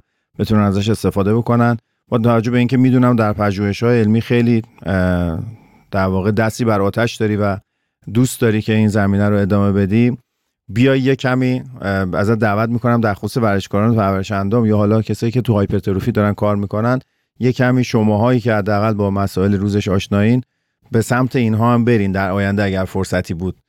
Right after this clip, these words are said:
که خیلی باعث خوشحالیه. بچه‌هایی که تمرین رو مثل شما خودشون تجربه می‌کنن، با تجربه‌ان در این حوزه موضوعاتی رو سراغش برن و تحقیق بکنن که، اه، خیلی کاربردی‌تر باشه.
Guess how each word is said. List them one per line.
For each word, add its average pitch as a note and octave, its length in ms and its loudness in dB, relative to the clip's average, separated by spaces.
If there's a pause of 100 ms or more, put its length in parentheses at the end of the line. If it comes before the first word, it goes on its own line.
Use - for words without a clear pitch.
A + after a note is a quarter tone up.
(260)
که G#2 260 0
خیلی A#2 220 2
باعث F#2+ 300 -2
خوشحالیه. G2+ 640 0
بچه‌هایی G2 460 -2
که A2 340 0 (220)
تمرین G2+ 340 0
رو A2+ 80 4
مثل A2 160 -2
شما G#2+ 220 0
خودشون A2+ 320 -2
تجربه G#2 380 0
می‌کنن، G#2 400 0
با G2 100 0
تجربه‌ان F#2+ 500 0
در A2 120 2
این A2 100 0
حوزه A2 380 0 (360)
موضوعاتی A#2 680 2
رو C3+ 140 0
سراغش B2 440 0
برن A#2+ 300 0
و A2+ 60 0
تحقیق A2+ 360 -2
بکنن A2+ 440 -2
که، A2 300 0 (460)
اه، G#2 220 2
خیلی C3+ 540 0
کاربردی‌تر G#2 800 0
باشه. F2 320 -10